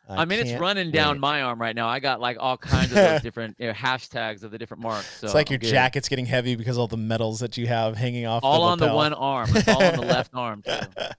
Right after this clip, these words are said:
Speaker 1: All right. Well, we are here to analyze the programming of Wadapalooza. It was a four-day event. It was an eight-event weekend. And as we always do, the most important part about analyzing programming is determining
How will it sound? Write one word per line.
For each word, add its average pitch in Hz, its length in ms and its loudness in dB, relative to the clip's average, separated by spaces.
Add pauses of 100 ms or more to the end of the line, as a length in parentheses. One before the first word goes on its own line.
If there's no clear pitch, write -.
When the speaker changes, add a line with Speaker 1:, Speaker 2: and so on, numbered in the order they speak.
(880)
Speaker 1:
All 202 240 8
right. 151 220 8
Well, 165 100 2
we 254 160 -4
are 247 80 -2
here 190 180 2
to 175 160 2
analyze 160 440 4
the 139 80 -6
programming 143 500 0
of 110 220 -4
Wadapalooza. 127 1040 0
It 107 40 -6
was 104 140 -6
a 104 60 -4
four-day 127 1300 0
event. 113 500 -4
It 110 60 -6
was 101 160 -4
an 101 180 -6 (160)
eight-event 127 1080 -4
weekend. 120 580 -4
And 131 280 -2
as 160 200 2
we 170 120 0
always 196 520 4
do, 117 320 0
the 117 120 -4
most 139 340 0
important 156 480 0
part 131 260 4
about 117 260 0
analyzing 113 600 -2
programming 117 680 -2 (360)
is 170 180 2
determining 139 920 0